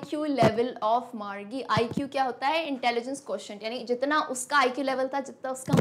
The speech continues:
mind ले पाता, उस level पे उन्होंने set कर दिया था किसे? mechanical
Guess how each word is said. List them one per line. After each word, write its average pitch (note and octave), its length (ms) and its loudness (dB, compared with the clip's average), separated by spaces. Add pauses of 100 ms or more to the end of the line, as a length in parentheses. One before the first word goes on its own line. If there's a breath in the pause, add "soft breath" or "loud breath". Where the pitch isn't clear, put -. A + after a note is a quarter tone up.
mind C4+ 320 6
ले C4+ 140 8
पाता, C4 320 4 (420)
उस - 160 4
level - 280 6
पे - 100 4
उन्होंने - 420 0 (280)
set - 360 6
कर - 200 8
दिया G#3 200 -4 (120)
था C#4 100 6 (280)
किसे? D4+ 280 -2
mechanical C4+ 600 4